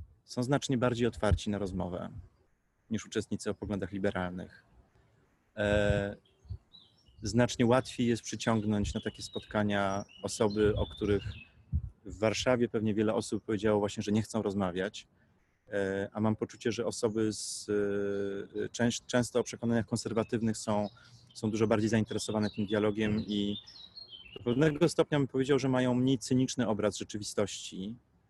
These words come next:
e, niż, e, niż przedstawiciele wielkomiejskich liberalnych elit.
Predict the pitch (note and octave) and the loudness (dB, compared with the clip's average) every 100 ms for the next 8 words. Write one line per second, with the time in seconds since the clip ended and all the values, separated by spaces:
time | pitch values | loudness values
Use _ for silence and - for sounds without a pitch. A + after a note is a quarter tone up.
0 | _ _ _ _ _ _ - G2 F#2+ F#2+ | _ _ _ _ _ _ -4 -4 -2 -4
1 | G2 - A2 G#2 G#2 - - - - G#2 | -6 -8 -4 0 -2 -4 -8 -10 -6 -4
2 | G2 G2 G2 G#2+ G#2+ G2+ - - A2+ G#2 | -2 -2 -4 -6 -6 -6 -8 -4 -2 -2
3 | - G#2 G2+ F#2+ G#2 G#2 - - G#2+ G#2 | 0 0 0 -2 -2 -2 -4 -6 -4 -2
4 | G2 F#2 F#2 - F2 - | 0 -2 -6 -8 -8 -14